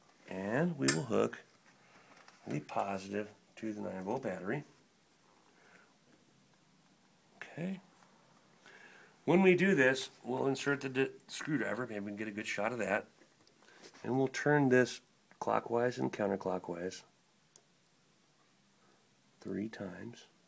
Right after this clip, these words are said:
Maybe. Maybe I don't have a good enough connection. Let's try that again. Okay, till we get a light. One, two, three.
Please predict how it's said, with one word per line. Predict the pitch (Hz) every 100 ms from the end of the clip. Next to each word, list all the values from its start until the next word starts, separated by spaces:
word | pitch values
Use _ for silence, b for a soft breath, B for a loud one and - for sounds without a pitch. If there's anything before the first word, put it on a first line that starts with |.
| _ _ _ _ _ b b b b b b b _ _ _ -
Maybe. | 90 80 120 135 - - _ _ -
Maybe | 85 87
I |
don't | 95
have | 95 107
a |
good | 92
enough | 98 104 -
connection. | 131 107 - 139 - _ _ - b b b -
Let's | - -
try | 85
that | -
again. | 120 127 131 - _ - - _ - - _ _ _ _ b b b b b b b _ _ _ _ _ _ _ _ _ _ _ -
Okay, | 82 - - -
till | 113
we | 143
get | 123 120
a |
light. | 117 101 85 - - - - _ _ _ _ _ _ _ b b b b _ _ _ - -
One, | - 87 92 107 123 120
two, | - 98 95 98 -
three. | - -